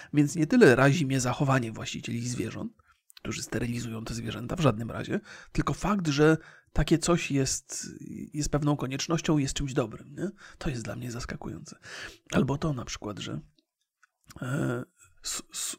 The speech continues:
suka urodzi te szczeniaki i pierwsza rzecz, jaką chyba często robimy, to szybko się pozbywamy tych szczeniaków, nie? I tak myślę sobie: „Rany boskie, jak, jakoś tak, czy tam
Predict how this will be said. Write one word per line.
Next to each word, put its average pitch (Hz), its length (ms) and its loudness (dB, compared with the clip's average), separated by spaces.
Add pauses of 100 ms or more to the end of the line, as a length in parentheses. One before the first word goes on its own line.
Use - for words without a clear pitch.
suka 175 420 4
urodzi 135 500 4
te 117 200 -6
szczeniaki 131 640 -2 (580)
i 151 80 -6
pierwsza 233 260 2
rzecz, 185 180 2
jaką 143 360 2
chyba 135 360 -4
często 147 420 0
robimy, 143 340 2
to 139 380 -2 (200)
szybko 170 320 2
się 147 80 4
pozbywamy 147 460 8
tych 120 140 -2
szczeniaków, - 480 -6
nie? - 140 -6 (240)
I - 40 -18
tak 123 120 2
myślę - 160 -4
sobie: 120 200 -4
„Rany 208 320 -2
boskie, 127 360 -6 (580)
jak, - 280 -8
jakoś - 240 -10
tak, - 200 0 (320)
czy - 100 -4
tam 196 240 -2